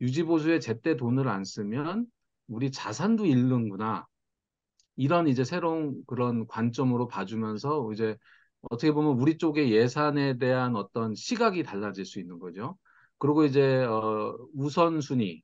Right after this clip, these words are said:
또 유지 보수에 있어서 우선순위도, 어, 이제 또 파악하는 데 좋고요. 이제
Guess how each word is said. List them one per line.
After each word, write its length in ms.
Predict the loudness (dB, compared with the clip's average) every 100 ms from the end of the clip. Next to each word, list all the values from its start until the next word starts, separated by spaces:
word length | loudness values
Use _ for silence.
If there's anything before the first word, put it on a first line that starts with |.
| -4
또 120 | 0
유지 220 | 2 2
보수에 320 | 2 2 2
있어서 300 | 0 0 -2
우선순위도, 1120 | -2 0 2 2 2 -2 -2 -4 -2 -2 -4 -10 _ _ _
어, 280 | -8 -4 -4
이제 260 | -4 -6 -6
또 140 | -8
파악하는 540 | -4 -2 -2 -2 -2 -2
데 100 | -6
좋고요. 600 | -8 -10 -8 -8 -10 -12
이제 120 | -10